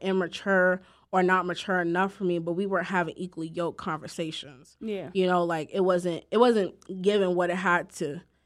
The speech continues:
Speaker 1: give at all. I also realized living a Christ-like life till this day is still very, very difficult.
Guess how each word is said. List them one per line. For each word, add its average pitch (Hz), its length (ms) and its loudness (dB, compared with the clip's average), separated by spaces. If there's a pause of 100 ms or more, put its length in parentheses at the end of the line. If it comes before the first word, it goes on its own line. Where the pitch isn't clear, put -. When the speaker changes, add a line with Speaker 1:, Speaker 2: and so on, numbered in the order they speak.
(260)
Speaker 1:
give 175 380 0
at 180 220 -2
all. 180 360 0 (1300)
I 185 80 2
also 196 260 4
realized 190 600 2 (480)
living 208 280 2
a 190 100 0
Christ-like 190 580 0
life 185 420 -2 (640)
till 233 180 4
this 214 200 4
day 202 240 6
is 185 200 -2
still 196 300 2
very, 185 300 2
very 180 240 0
difficult. - 560 -8